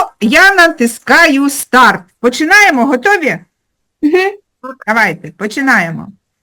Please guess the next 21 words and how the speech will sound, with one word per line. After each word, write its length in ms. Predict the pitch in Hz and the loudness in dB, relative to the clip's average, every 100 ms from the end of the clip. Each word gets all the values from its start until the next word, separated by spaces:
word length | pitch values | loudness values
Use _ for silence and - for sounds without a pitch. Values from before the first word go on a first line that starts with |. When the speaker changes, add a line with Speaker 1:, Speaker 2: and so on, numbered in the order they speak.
| _ | _
Speaker 2:
Страшно. 520 | - 311 285 - 226 226 _ _ _ 311 | -2 0 0 -4 -10 -10 _ _ _ -6
Speaker 1:
Та 100 | 294 | -4
ні, 200 | 403 427 339 339 285 269 - | -4 -6 -12 -14 -18 -20 -10
тут 200 | 311 254 | -8 -4
дуже 240 | 285 277 | -2 0
с-, 240 | 262 - - | -2 -6 -8
дуже... 500 | 214 294 285 247 240 - _ _ _ - | -4 -2 0 0 -2 -12 _ _ _ -4
Який 680 | 226 294 - 381 381 320 | 0 0 2 2 4 2
вид 340 | 233 285 294 220 | 2 2 2 2
народної 540 | 262 277 233 226 214 | 4 4 2 2 0
казки 460 | 202 349 403 - 277 | 2 0 0 -4 -2
є 200 | 247 311 | 0 0
найдавніший? 1080 | 285 262 240 240 247 240 190 - 151 151 - _ _ _ _ _ _ | 0 0 0 0 0 0 -2 -4 -8 -12 -18 _ _ _ _ _ _
Щас 600 | - - 196 247 294 - | -14 -4 0 0 -2 -6
вам 260 | 226 220 220 | -2 -2 -2
будуть 380 | 208 214 220 - _ _ _ _ | -4 -4 -6 -10 _ _ _ _
варіанти. 600 | 185 220 240 170 170 - - | -2 2 2 0 -2 -12 -16
Соціально-побутова, 1300 | - 240 240 269 247 226 226 185 185 185 180 214 277 - - - | -8 -4 0 2 2 0 -2 -4 -6 -4 -2 2 0 -2 -12 -4
про 120 | 247 | 0
тварин, 640 | 240 - - 196 220 302 359 _ | 0 -2 -6 -2 0 -2 -6 _
чарівна. 600 | - 247 269 254 190 160 | -2 0 2 2 0 -2